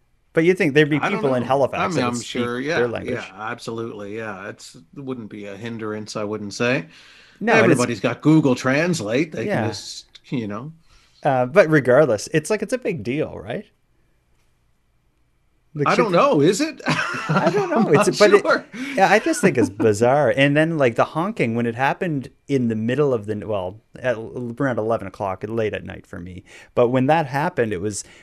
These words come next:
Speaker 1: when, like, honking was kind of a political statement. I don't know if it still
Speaker 2: Yes,
Speaker 1: is.
Speaker 2: yeah, yeah, for sure. People, it, it, it's a, it's a sensitive thing to do,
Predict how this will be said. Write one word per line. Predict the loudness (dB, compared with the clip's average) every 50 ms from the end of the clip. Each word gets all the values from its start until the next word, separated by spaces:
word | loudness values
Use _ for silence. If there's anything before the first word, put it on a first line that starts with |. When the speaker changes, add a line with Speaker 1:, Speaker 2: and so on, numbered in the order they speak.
| _ _
Speaker 1:
when, | -2 0 2 2 2
like, | 2 2 0 0
honking | -2 -10 -10 -4 -2 -2 -2 -2 -2 -2 -2 -2
was | -2 -4 -6
kind | -8 -8 -8 -6 -6
of | -6 -8
a | -10
political | -12 -12 -8 -8 -6 -8 -6 -6 -8 -8
statement. | -4 -2 -2 -2 -2 -2 -8 -8 -8
I | -8 -8
don't | -8 -8 -8
know | -8 -8
if | -10 -12
it | -14 -10
still | -6 0 4 4
Speaker 2:
Yes, | 4 6 6 4 4 2 0
Speaker 1:
is. | 0 0
Speaker 2:
yeah, | 2 2 2 2 0 0 -2
yeah, | -2 0 0 0 0 0 -2
for | -4 -4 -4 -4
sure. | -2 0 0 0 2 0 0 0
People, | 0 0 -2 0 0 -2 -2
it, | -2 -2 -6 -8 -8
it, | -8 -10 -10 -10 -14 _
it's | -10 -10 -10 -10 -10 -8
a, | -8 -8 -8 -8 -10
it's | -12 -14 -14
a | -14 -16
sensitive | -8 -4 -4 -2 -2 -2 -4 -6 -6 -8
thing | -8 -8 -8 -8 -8
to | -10
do, | -10 -6 -4 -2 -2 -2 -4 -6 -8 -12 -14